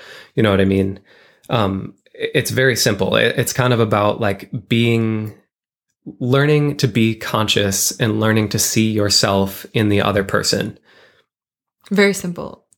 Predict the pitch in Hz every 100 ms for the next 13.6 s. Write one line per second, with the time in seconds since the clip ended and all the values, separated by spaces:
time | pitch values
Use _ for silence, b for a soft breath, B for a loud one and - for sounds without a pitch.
0 | _ _ _ - - _ _ 147 151 190
1 | 185 - 98 - - 302 240 233 214 220
2 | 190 202 143 135 156 202 208 196 196 202
3 | 196 196 185 180 180 175 - 190 190 -
4 | 190 - - - _ _ _ _ _ _
5 | - 190 - 185 190 - - - 180 -
6 | 143 - 147 147 - 107 - 139 - 156
7 | 127 123 - 147 135 123 117 110 113 113
8 | 107 104 107 107 - 117 107 104 - -
9 | 98 101 104 101 113 - 135 127 135 113
10 | 110 104 101 98 104 98 113 113 113 107
11 | 104 101 98 98 - - 110 107 98 101
12 | 120 113 107 101 101 101 95 98 - _
13 | _ _ 113 101 - -